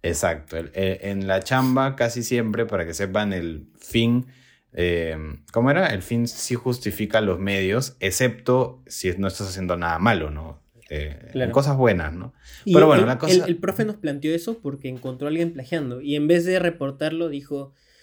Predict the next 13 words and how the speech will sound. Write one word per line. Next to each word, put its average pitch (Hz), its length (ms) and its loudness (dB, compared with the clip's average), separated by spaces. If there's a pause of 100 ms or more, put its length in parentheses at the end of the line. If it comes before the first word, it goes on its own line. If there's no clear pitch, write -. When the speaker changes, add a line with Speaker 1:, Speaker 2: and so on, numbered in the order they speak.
(380)
Speaker 2:
"Bueno, 139 340 -6
chicos, 151 480 -10 (100)
este, 156 760 -2
él 165 160 2
tiene 143 260 -4
cero, 170 360 -4 (160)
pero 156 120 -6
en 143 60 -6
la 135 120 -6
próxima 151 400 -8
clase", 151 480 -6 (100)
o 170 80 0
sea, 170 120 4